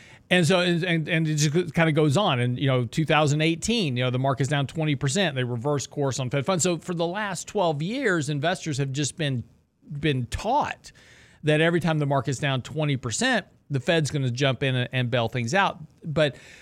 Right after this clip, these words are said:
if we step back and look at it, how the Fed looks at it, and I think this is the key point, the Fed's looking at this going, Look, the markets are still up fifteen percent from where they were and at the peak, the pre-pandemic peak, right? So we go back to February twenty twenty,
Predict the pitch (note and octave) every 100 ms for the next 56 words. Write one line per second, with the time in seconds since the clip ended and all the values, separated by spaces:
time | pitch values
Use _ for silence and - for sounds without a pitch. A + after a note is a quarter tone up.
0 | - _ _ E3 D#3 D#3 - A#3 F#3+ F3+
1 | F3 - - D#3 D3 D3+ D#3+ D#3 C3+ C#3
2 | B2 G2+ - A3+ D4+ F#3 C3+ - B2+ A2
3 | A2 A2+ - _ _ _ _ _ _ _
4 | _ - C#3+ C#3+ C#3 E3+ D3 C3+ C3+ A#2
5 | - C3 A#2+ - A3+ A3+ C#3+ _ _ _
6 | _ D3+ - C#4+ A3+ E3+ E3 E3 C#3 D#3
7 | - D3 C#3 B3 - D3 C#3+ B3 C4+ A3
8 | D#3 - - F#3+ D3+ D3 A#3+ - D3+ C3+
9 | D3+ D3 A#2+ A2 F3+ E3+ C#3 C3 C#3 C3
10 | B2 B2+ C#3+ C3+ A#2 - - - - _
11 | _ _ D3 C#3 C3+ D3 B2+ B2+ - D#3+
12 | C#3 - - C3+ B2 - D#3 C#3+ C3+ B2+
13 | A#2 G#2 - A#3+ A3+ - - C3 D3 C#3+
14 | C#3 D#3 C#3+ C3+ - D#3+ D3+ D3 - D#3+
15 | F#3+ - D#3+ C3 C3